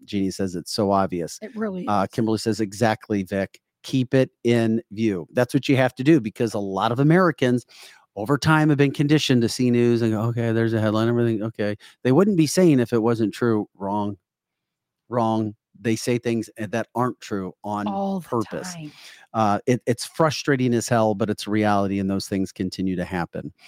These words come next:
Speaker 1: Um, one thing I wanted to do before we got into Ham, and this is another topic, you have to see this Army recruitment video.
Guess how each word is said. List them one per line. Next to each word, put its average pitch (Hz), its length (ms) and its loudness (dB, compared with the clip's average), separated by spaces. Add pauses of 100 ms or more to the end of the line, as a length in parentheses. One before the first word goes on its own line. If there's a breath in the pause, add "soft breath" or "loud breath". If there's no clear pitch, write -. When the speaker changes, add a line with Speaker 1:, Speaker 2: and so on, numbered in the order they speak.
(380 loud breath)
Speaker 1:
Um, 95 420 0 (760)
one 151 240 4
thing 175 140 0
I 151 40 4
wanted 139 180 4
to 113 40 -6
do 120 120 2
before 113 220 -4
we 110 60 -2
got 110 140 0
into 104 180 0
Ham, 104 320 2
and 104 120 2
this 107 120 -2
is 104 200 -2
another 104 340 2
topic, 101 420 -2 (360 loud breath)
you 127 120 2
have 151 220 2
to 143 100 -2
see 117 520 0
this 110 280 0
Army 110 320 2
recruitment 92 560 -4
video. 78 400 -8